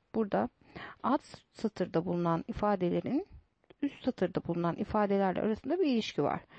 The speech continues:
Ee, üst satırda bulunan ifadeler alttakilerin üç katı. Yani beşin üç katı on beş, yedinin üç katı yirmi bir, dokuzun üç katı yirmi yedi, on birin üç katı otuz üç.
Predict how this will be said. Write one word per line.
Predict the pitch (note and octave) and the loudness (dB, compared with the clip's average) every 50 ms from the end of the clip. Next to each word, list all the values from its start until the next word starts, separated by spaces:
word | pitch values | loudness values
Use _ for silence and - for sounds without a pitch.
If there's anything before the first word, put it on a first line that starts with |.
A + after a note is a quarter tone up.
| - - - - - - - - - - - _ _ - | -18 -18 -18 -18 -20 -20 -20 -20 -20 -20 -20 _ _ 0
Ee, | - G#3 G#3 G3+ G3 G3 F#3+ F#3+ F#3+ - _ _ _ _ - | 2 4 4 4 4 4 4 2 2 -2 _ _ _ _ -4
üst | C4 D4 - - | -4 -4 -2 -2
satırda | - D#4 - A#3+ F#3+ F#3 F#3+ | -2 -2 0 0 0 0 0
bulunan | G3 F3+ F#3+ F3+ D#3 - - | 0 0 0 0 0 -2 -4
ifadeler | - - - C#4 A#3+ A3 F#3+ F#3 G#3+ C4+ G4+ G#4+ | -8 -6 0 0 2 2 2 0 0 -2 -2 0
alttakilerin | - C4 B3 - - A#3 A3+ - A3+ - G3 B3+ E4+ A#4 - _ - | 0 0 0 0 -2 -4 -2 0 0 2 2 2 0 -2 -4 _ -8
üç | D4+ - - - | -8 -8 -8 -4
katı. | - G3+ F#3 - - - F#3 - - | -2 -2 -2 -2 -4 -8 -8 -8 -4
Yani | - G3+ G3 F#3 F3 F3+ F#3 | -2 0 0 0 0 0 0
beşin | G3 F#3+ - G#3 G3 | 0 0 0 -2 -2
üç | F#3 - - | -2 -4 -4
katı | - - - - G4+ | -4 -4 -2 -2 -2
on | G#4 E4 A3+ F#3 | 0 0 2 2
beş, | D#3 D#3 - - - - - - _ _ _ | 2 0 0 -2 -6 -8 -10 -16 _ _ _
yedinin | - F#3 - F3+ F3 F3+ F3+ | -2 -2 0 0 0 0 0
üç | F3 F3 - - - | 0 -2 -4 -4 -2
katı | F3+ F3 - - F3+ | -4 -2 0 0 0
yirmi | F3 E3+ D#3+ D#3+ D3+ | 0 2 0 0 0
bir, | - D3+ A3+ B3+ - - _ _ _ - | 0 0 -2 -2 -4 -8 _ _ _ -6
dokuzun | F3+ - - F#3 F3+ F#3 F3+ E3+ | -6 -4 -4 -4 -4 -2 -4 -4
üç | E3+ - - | -4 -6 -8
katı | - - D#3 - - D#3+ | -6 -6 -6 -4 -4 -2
yirmi | D#3 D#3+ D#3 D#3+ D#3+ C3+ | -2 0 0 0 0 0
yedi, | A2 F#2+ - - - - C#4 - _ _ - | -2 -2 -2 -2 -2 -2 -2 -4 _ _ -2
on | F3+ F3 F3+ F3 | 0 0 2 2
birin | F3 F3 F3 - - | 2 0 0 -2 -6
üç | - F#3+ - - - | -8 -10 -10 -12 -10
katı | - - - - - | -8 -8 -8 -6 -6
otuz | - - - - F#3+ F#3+ | -8 -8 -10 -12 -8 -4
üç. | - B3+ D4+ - - - | -4 -4 -4 -4 -10 -18